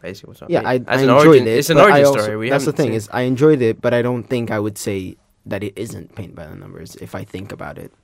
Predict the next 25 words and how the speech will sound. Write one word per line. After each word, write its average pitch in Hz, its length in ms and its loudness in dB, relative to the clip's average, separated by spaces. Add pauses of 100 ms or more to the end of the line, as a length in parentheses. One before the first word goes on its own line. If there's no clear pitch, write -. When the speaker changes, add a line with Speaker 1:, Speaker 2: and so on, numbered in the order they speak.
Speaker 1:
Hmm. 117 220 -10 (260)
Speaker 2:
But 175 120 -16
hey, 98 240 -12 (100)
whatever 113 320 -6
they 110 140 -4
did, 107 220 -4
I 95 80 -10
feel 101 140 -10
like 95 140 -10
they 92 100 -10
might 95 180 -12
have 95 220 -18
disguised 92 460 -12
it 87 100 -14
well 98 200 -10
enough 92 300 -14
that 82 140 -12
I 82 40 -12
Speaker 1:
Yeah, 107 120 -8
Speaker 2:
just - 140 -8
Speaker 1:
yeah. 90 60 -10
Speaker 2:
enjoyed 87 340 -14
the 90 120 -14
ride, 110 260 -14
Speaker 1:
Mm-hmm. 123 200 -18